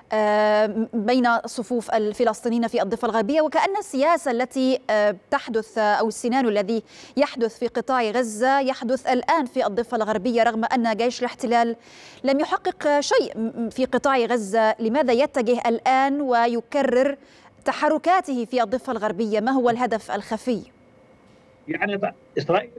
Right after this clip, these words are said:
Speaker 2: يعني، من ناحية، من ناحية علمية إسرائيل فشلت في سياسة الردع في، في، في سبعة
Speaker 1: مم.
Speaker 2: أكتوبر. الآن هي اتجهت نحو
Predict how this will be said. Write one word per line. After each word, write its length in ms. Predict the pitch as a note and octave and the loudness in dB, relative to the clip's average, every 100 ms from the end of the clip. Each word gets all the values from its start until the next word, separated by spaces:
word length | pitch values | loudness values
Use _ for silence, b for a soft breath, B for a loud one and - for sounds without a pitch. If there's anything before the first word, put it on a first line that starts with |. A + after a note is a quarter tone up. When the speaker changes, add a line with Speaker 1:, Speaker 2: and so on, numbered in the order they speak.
| - | -12
Speaker 2:
يعني، 300 | - D3+ D3+ | -6 0 2
من 140 | D#3 E3+ | 4 6
ناحية، 520 | G3+ E3 E3 D3+ C#3 | 4 2 0 0 -2
من 100 | C#3 | -2
ناحية 260 | E3+ D#3 D3+ | 0 0 0
علمية 360 | D#3 E3 F3 | 0 -2 -2
إسرائيل 460 | E3 - - F#3 F3+ | -2 0 2 2 2
فشلت 320 | F#3 F#3 E3+ - | -4 -2 -2 -2
في 140 | E3 | -6
سياسة 440 | D#3 F3+ D#3+ - | -4 -4 -2 -4
الردع 300 | D3 D#3 D#3+ | 0 0 -2
في، 220 | C#3+ E3 D3 | -4 -4 -4
في، 320 | D#3 D#3+ D#3 - - - | -2 -2 -2 -8 -12 -2
في 100 | D#3+ | 0
سبعة 380 | F3+ F3 E3 - - | 2 0 -2 -4 -6
Speaker 1:
مم. 100 | G3+ | -6
Speaker 2:
أكتوبر. 300 | D3 B2 C#3 | -4 -4 -4
الآن 380 | F#3 B3 C4 | 0 2 2
هي 140 | G#3+ A3 | 0 -2
اتجهت 480 | - A#3 G#3 G3+ G3+ | -2 -4 0 0 0
نحو 260 | G#3 F3+ | -4 2